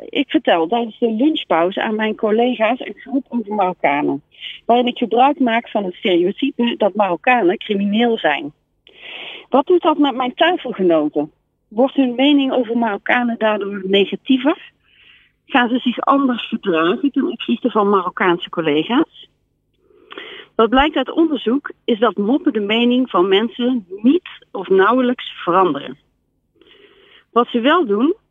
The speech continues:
is bestaande vooroordelen bevestigen. Dus als je toch al een negatief beeld had over Marokkanen, en helaas hebben veel Nederlanders dat, bewust of onbewust, dan wordt dat beeld nog eens extra bevestigd.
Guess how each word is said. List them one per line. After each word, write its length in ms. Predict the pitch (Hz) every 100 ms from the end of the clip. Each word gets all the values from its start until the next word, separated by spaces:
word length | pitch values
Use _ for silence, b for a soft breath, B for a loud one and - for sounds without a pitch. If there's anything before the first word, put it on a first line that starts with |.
| _ -
is 180 | 254 202
bestaande 520 | 233 - 294 294 240
vooroordelen 720 | - 285 240 240 226 220 196
bevestigen. 680 | 185 - 240 - - - - _ _ _ _ _ B B B B
Dus 180 | 262 262
als 140 | 254
je 100 | 240 -
toch 200 | 320 311
al 180 | 254 214
een 100 | 233
negatief 480 | 269 262 - 208 -
beeld 280 | 240 247
had 240 | 180 180 277
over 260 | 220 180
Marokkanen, 720 | 185 175 170 190 156 156 233 370 _ _ _ _
en 180 | 185 185
helaas 520 | 185 202 226 247 196 - - -
hebben 240 | 196 196
veel 180 | 190 170
Nederlanders 560 | 160 160 156 151 160
dat, 240 | 175 226 370 - _
bewust 340 | 196 175 175 202
of 140 | -
onbewust, 540 | 185 175 160 233 - - - B B B B B B B
dan 160 | 247 254
wordt 180 | 311
dat 180 | 233 214
beeld 340 | 254 269 285 247
nog 160 | 220
eens 100 | 185
extra 420 | - 202 - 175 160
bevestigd. 640 | 151 143 - - - -